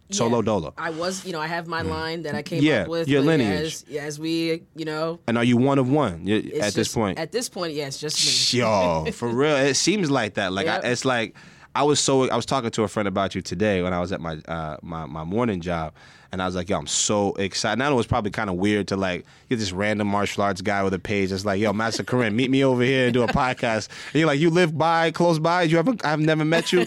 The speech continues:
Speaker 2: <laughs>
Speaker 1: But I kept tagging you all week, and I was just hoping. I was like, "Yo, this is gonna be a legit experience because, like, I wanna learn from you." I, I know people that uh, they practice martial arts, let's say,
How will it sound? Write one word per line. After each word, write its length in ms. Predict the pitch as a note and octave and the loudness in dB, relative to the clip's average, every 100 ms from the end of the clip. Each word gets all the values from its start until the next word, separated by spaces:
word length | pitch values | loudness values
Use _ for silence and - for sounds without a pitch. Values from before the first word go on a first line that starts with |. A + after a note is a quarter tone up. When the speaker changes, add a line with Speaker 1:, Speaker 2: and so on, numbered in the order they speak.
| - A3+ | 0 -6
Speaker 2:
<laughs> 240 | - A3 - | -4 -8 -2
Speaker 1:
But 120 | B2+ | -2
I 60 | |
kept 220 | B2 E3 C3 | 0 -2 0
tagging 360 | E3 E3+ D#3 C#3 | 0 2 2 4
you 140 | C3 | 4
all 160 | B2 A#2+ | 4 2
week, 140 | A#2+ | 0
and 80 | A#2 | 0
I 40 | |
was 80 | A2+ | -2
just 140 | G#2+ | -2
hoping. 340 | - C#3 C3 A2+ | 0 0 2 0
I 80 | G#2 | 0
was 100 | G2 | 0
like, 140 | F#2 | 0
"Yo, 220 | G#2+ F#2+ | 2 0
this 220 | E2 F#2+ | -2 -4
is 60 | G#2 | -4
gonna 220 | A2+ G2+ | -4 -4
be 140 | F#2 F#2+ | -2 -2
a 40 | |
legit 300 | F2+ D#2+ F#2+ | -2 -4 -4
experience 380 | F#2 - G2 F2+ | -4 -4 -4 -4
because, 400 | F2 - F2 E2+ | -6 -2 -2 -2
like, 160 | E2+ - | -4 -2
I 120 | F#2 | -2
wanna 260 | G2 F2+ | -2 -2
learn 400 | D#2+ G2 A#2 A#2 | -4 -2 0 -2
from 260 | F#2+ F2+ E2 | -2 -8 -8
you." 180 | D#2 C#2 | -8 -10
I, 280 | - D#2+ D#2 | -6 -4 -2
I 20 | |
know 240 | F#2 G2+ G#2 | -2 -2 0
people 320 | A2 F2 F#2+ | 0 0 0
that 180 | F#2 - - - - - - - | 0 -2 -10 -20 -20 -20 -20 -8
uh, 220 | E2+ D#2+ D2 | -6 -6 -6
they 120 | F#2+ | -6
practice 440 | F#2 - F#2+ F#2+ - | -4 -4 -4 -6 -4
martial 360 | F#2+ E2+ E2+ F#2 | -4 -4 -2 0
arts, 300 | F#2+ - - | 0 -2 -6
let's 140 | E2+ | -6
say, 340 | - F2+ F2 | -4 -4 -4